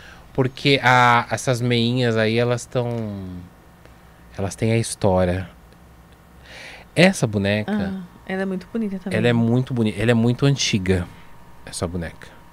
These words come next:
Speaker 1: A Sherry falou, "Ele pega na boneca e ela se manifesta e sai correndo, tô com medo." <laughs> Calma, Sherry. Se a boneca sair correndo, aí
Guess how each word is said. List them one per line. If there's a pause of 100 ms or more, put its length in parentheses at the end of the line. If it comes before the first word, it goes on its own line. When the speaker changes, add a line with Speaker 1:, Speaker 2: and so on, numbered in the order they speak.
(3750)
Speaker 1:
A
Sherry
falou,
"Ele
pega
na
boneca
e
ela
se
manifesta (460)
e
sai
correndo,
tô
com
medo." (380)
<laughs>
Calma,
Sherry. (680)
Se
a
boneca
sair
correndo,
aí